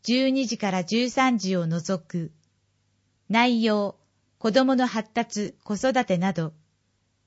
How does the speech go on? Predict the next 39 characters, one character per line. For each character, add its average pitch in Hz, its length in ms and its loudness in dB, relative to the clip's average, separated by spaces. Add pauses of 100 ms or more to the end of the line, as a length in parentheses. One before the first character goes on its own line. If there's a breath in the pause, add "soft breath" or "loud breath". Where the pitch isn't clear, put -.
(300)
申 262 200 4
し - 100 -6
込 269 120 2
み 262 120 -2
方 262 240 2
法、 160 420 -4 (540)
電 226 300 2
話 202 240 -2 (160)
ま 202 120 -4
た 254 160 4
は 196 140 2
申 208 240 2
し - 100 -6
込 269 140 2
み 262 120 -2
フ 269 120 -2
ォ 247 140 2
ー - 20 0
ム。 147 240 -4 (1080)
お 196 100 -4
問 262 260 4
い 247 60 2
合 233 80 2
わ 226 80 0
せ、 - 320 -6 (640)
ネ 214 160 2
ウ 254 100 0
ボ 254 140 2
ラ 254 80 2
推 254 280 -6
進 233 280 -2
課 202 320 -6
発 185 260 -8
達 240 260 -4
支 226 220 -2
援 240 160 0
係。 180 480 -4 (760)
電 220 280 2
話、 196 280 -2